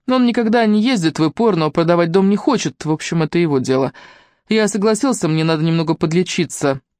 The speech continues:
Но я занимаюсь починкой, стригу газон, поддерживаю халупу в порядке и живу там бесплатно, и не жалуюсь, надо признать. Ипор не самая занюханная деревня, чтобы начать все сначала».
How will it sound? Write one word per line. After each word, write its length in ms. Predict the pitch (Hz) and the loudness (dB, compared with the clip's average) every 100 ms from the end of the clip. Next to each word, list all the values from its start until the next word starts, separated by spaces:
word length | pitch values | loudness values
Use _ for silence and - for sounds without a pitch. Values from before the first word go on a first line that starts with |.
| - | -6
Но 100 | 185 | -2
я 240 | 196 196 | 2 2
занимаюсь 380 | 175 185 180 175 | 2 0 0 0
починкой, 600 | - 185 - 214 185 156 | 0 0 2 0 2 0
стригу 380 | 143 151 151 156 | 0 -4 0 0
газон, 420 | 156 156 196 202 - - - - | 2 2 2 0 -2 -20 -14 -2
поддерживаю 480 | 226 233 208 208 | 0 2 2 0
халупу 400 | 202 196 214 190 | 0 0 0 0
в 100 | 185 | -2
порядке 460 | - 175 208 - 170 | 0 2 0 -2 0
и 120 | 156 | 0
живу 180 | 147 170 | 2 0
там 200 | 180 185 | 2 0
бесплатно, 560 | 190 - 254 180 139 135 - - _ _ | 0 0 -2 0 -2 -2 -10 -20 _ _
и 80 | 156 | 0
не 120 | 190 | 2
жалуюсь, 360 | 151 151 151 143 | 2 2 0 0
надо 180 | 151 143 | -2 0
признать. 540 | 151 139 147 139 - _ _ _ | 0 0 0 -2 -8 _ _ _
Ипор 280 | 226 214 262 | -2 0 2
не 120 | 226 214 | 2 2
самая 360 | 254 226 185 | 2 2 2
занюханная 500 | 165 175 170 175 175 | 2 0 0 0 0
деревня, 440 | 160 190 247 190 156 | 2 0 2 0 -2
чтобы 280 | - 143 | -2 0
начать 300 | 147 147 151 | 0 0 -2
все 100 | 143 | -2
сначала». 560 | 151 165 170 220 160 135 | -2 -2 0 0 0 -2